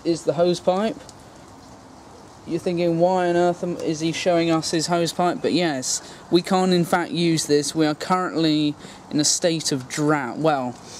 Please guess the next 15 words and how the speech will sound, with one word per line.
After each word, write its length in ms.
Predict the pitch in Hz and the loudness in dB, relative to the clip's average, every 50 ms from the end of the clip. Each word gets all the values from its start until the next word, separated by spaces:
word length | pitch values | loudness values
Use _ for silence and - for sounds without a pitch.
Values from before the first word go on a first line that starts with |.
| - - - | -16 -10 -2
we're 260 | 160 190 196 202 196 | 0 0 2 2 2
in 60 | 190 175 | 0 0
a 40 | |
state 340 | 156 - - 185 170 156 - | 0 2 2 2 0 2 0
of 100 | 160 143 | -4 -2
drought. 400 | 143 160 156 156 170 185 175 - | 0 0 0 0 0 -2 -2 -2
It's 100 | - 135 | -2 -2
been 240 | - - 160 156 151 | 0 0 2 4 4
raining 320 | 160 170 165 165 160 151 | 4 4 2 2 0 -2
for 120 | 139 - 156 | -2 0 0
the 60 | 151 | 0
last 380 | 151 151 151 147 139 - - - - - - | 2 2 0 -2 -2 -4 -6 -8 -10 -12 -8
three, 340 | - 165 165 165 160 151 139 | -4 0 0 2 2 0 0
four 360 | - - 165 156 151 147 147 | -2 0 2 2 4 4 4
weeks, 540 | 151 151 147 143 151 - - - - - | 4 4 4 2 0 -2 -4 -6 -6 -6